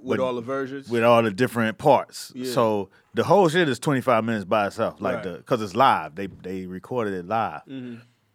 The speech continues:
Speaker 2: But they have a thirteen minute version that come in at the disruptive parts.
Speaker 1: Mm.
Speaker 2: You know what I'm saying? Twenty-five minute version, it, it,
Speaker 1: It
Speaker 2: it start off
Speaker 1: builds.
Speaker 2: kinda mellow, then it build into a full on party.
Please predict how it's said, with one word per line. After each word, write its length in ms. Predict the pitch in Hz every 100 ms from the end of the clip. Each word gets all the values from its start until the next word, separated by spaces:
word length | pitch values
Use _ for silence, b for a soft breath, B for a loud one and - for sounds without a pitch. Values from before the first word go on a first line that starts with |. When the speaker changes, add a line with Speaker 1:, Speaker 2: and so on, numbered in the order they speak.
| _ _
Speaker 2:
But 140 | 104
they 120 | 92 104
have 180 | 120
a 60 | 95 -
thirteen 480 | 175 143 - 127 110
minute 220 | 107 101
version 400 | 90 101 101 98
that 140 | 92 92
come 220 | 117 107
in 220 | 104 98
at 160 | 95 87
the 60 |
disruptive 600 | 78 90 - - 87 82
parts. 440 | - 87 71 - -
Speaker 1:
Mm. 40 | 143 147 131 120 101 _ _
Speaker 2:
You 60 | 110
know 60 |
what 0 |
I'm 60 | 110
saying? 120 | 98 92
Twenty-five 520 | 160 143 - 131 117
minute 240 | 110 104
version, 440 | 87 104 101 95 95
it, 180 | 92 -
it, 180 | 104 98
Speaker 1:
It 80 | 90
Speaker 2:
it 100 | 107
start 340 | 120 113 107
off 140 | 107 104
Speaker 1:
builds. 40 | -
Speaker 2:
kinda 200 | 107 95
mellow, 500 | 101 101 98 92 92
then 220 | 98 95
it 140 | 87
build 260 | 98 98 92
into 300 | 95 - 110
a 180 | 90 85
full 380 | - 113 101
on 180 | 92 87
party. 380 | - 107 90 78